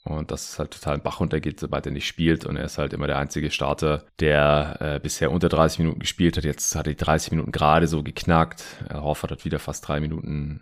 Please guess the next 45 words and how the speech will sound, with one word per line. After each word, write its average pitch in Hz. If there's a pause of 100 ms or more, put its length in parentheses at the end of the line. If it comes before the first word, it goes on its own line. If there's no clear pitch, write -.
mehr 82
gespielt, 82
obwohl 78
er 73
deutlich 80
älter 80
ist. -
Robert 76
Williams, 82
ja, 76
hat 80
halt -
Knieprobleme. 87 (200)
Ähm, 78
die, 85
die 80
halten 73
anscheinend 76
noch -
an. 90
Vielleicht -
sind's -
auch -
noch 85
Konditionsprobleme. 92
Im 78
letzten 85
Spiel, -
in -
Spiel 78
vier, -
im 82
vierten -
Viertel, 76
sah 78
mir 78
auch -
ziemlich -
platt -
aus. -
Das, -
ja, 71
es -
gab 82
jetzt, -